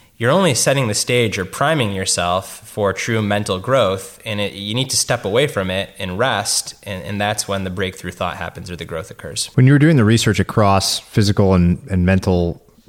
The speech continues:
Speaker 2: iterations of this formula, how did you think about the ratio between those two things? So, and I'm sure it's different from discipline to discipline, but is there,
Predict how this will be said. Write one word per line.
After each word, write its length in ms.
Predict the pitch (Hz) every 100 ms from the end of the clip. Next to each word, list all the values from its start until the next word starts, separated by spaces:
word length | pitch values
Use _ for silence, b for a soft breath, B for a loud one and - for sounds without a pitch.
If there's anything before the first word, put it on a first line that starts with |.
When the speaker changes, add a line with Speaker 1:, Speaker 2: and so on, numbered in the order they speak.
| -
Speaker 2:
iterations 600 | - 110 98 98 98 90
of 80 | 87
this 160 | 90 -
formula, 560 | 113 110 98 85 82 B B B B B
how 100 | 143
did 140 | 165
you 40 | 170
think 120 | 180
about 160 | 156 135
the 100 | 98
ratio 540 | 92 104 - 107 92
between 340 | 90 - 92
those 180 | 87 85
two 140 | - 87
things? 380 | 85 82 85
So, 460 | - 104 92 87 87 B B B
and 100 | 101
I'm 60 | 92
sure 180 | - 107
it's 140 | 85
different 400 | - 101 92 76
from 240 | - 85 82
discipline 400 | 104 90 98 85
to 60 | 85
discipline, 440 | 107 - 101 87
but 120 | 98
is 160 | 110 101
there, 380 | 123 117 110